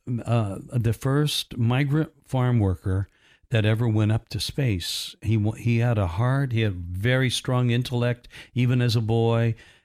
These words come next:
and his mom and dad sacrificed greatly for him to go to school, and he became an engineer, ultimately ended up, uh, a very successful job, but he always wanted to go into the space program.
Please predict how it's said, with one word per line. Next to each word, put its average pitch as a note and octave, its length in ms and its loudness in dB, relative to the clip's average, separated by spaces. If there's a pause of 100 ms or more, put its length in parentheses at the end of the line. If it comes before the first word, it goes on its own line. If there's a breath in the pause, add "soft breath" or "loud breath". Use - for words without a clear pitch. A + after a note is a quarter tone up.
and G#2+ 580 2
his G2+ 340 0
mom A2+ 360 2
and A#2 160 2
dad A#2+ 480 2
sacrificed C3+ 800 -2
greatly C#3 640 0 (200)
for A2+ 140 2
him A#2 160 2
to G#2+ 80 2
go A#2 160 2
to A2+ 80 0
school, C#3+ 580 -2 (480 soft breath)
and G#2+ 340 2
he A#2+ 80 2
became A2+ 420 0
an G#2 100 2
engineer, A#2 800 2 (140)
ultimately A2+ 560 0
ended A2+ 340 2
up, A#2+ 340 0 (440 soft breath)
uh, G#2 560 2 (320)
a A2+ 100 4
very A2+ 260 2
successful C3 580 0
job, B2 420 0
but A2+ 100 2
he G#2+ 100 4
always A#2+ 360 2
wanted B2 180 2
to A#2+ 80 0
go A2+ 160 0
into G#2 160 0
the G2 40 -2
space D#3+ 300 -4
program. - 460 -12